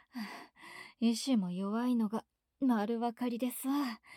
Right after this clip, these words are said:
だから、あたしみたいなのに絡まれるんだ。いいやさ、かも。もっと言えば、おもちゃ。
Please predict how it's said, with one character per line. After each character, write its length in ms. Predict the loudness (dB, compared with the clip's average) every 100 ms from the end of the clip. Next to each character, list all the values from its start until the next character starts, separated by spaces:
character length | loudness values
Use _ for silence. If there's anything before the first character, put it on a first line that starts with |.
| -20 -20 _ _ _ _
だ 260 | 0 0 -2
か 240 | -6 -8 -8 -10 -18 -6
ら、 500 | -4 -2 -2 -2 -4 -12 -20 _ _ _
あ 180 | -6 -4
た 140 | -2 -2
し 200 | 0 2
み 160 | 2
た 160 | 2 4
い 80 | 4
な 100 | 2
の 120 | 0
に 140 | -4
絡 300 | -4 0 2
ま 140 | 2 4
れ 120 | 4
る 120 | 6
ん 80 | 4
だ。 460 | 2 -4 -8 -10 -14 _ -20 -20 _ _ _ _ 2
い 260 | 6 6
い 20 |
や 120 | 4 -4
さ、 200 | -10 -8 -8 -10 _ _ _ _ _ _ _ -10
か 160 | -8 -4
も。 220 | -4 -4 -10 _ _ -12 -12 -14 -18 -20 _ _ _ _ -8
も 200 | -2 0
っ 60 | 0 -4 _
と 120 | -8
言 320 | -6 -4 -4
え 20 |
ば、 300 | -4 -6 -8 -8 -10 -16 _ _ _ _ _ _ _ _ _ _
お 200 | -2 0
も 220 | -2 -2
ち 260 | -6 -10
ゃ。 40 | -10